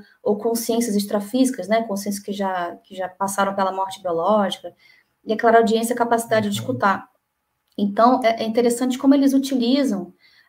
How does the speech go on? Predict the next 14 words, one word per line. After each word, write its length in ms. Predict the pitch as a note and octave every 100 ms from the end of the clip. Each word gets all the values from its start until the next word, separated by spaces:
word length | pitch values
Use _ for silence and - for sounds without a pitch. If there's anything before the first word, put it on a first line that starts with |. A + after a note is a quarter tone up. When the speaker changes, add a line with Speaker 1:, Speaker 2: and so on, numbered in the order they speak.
| -
Speaker 1:
a 160 | G3+
ectoplasmia 760 | A#3+ B3 C#4 C#4 A#3+ G#3 A3+ B3+
das 140 | A3+
pessoas 320 | - G3+ G#3
que 120 | - A#3
estão 320 | - C4+ D4+
no 120 | C#4
campo 300 | - C#4 C#4+
pra, 220 | C4+ -
pra 680 | - - B3 C4 C4+ B3+ - _ -
amplificar, 1040 | C#4+ F4 - F4 E4+ F#4 - A#3 A3+ A3+ -
né? 160 | A#3+
Pra 140 | C4 B3
melhorar, 680 | B3 B3+ C4 G#3+ A3+ C4+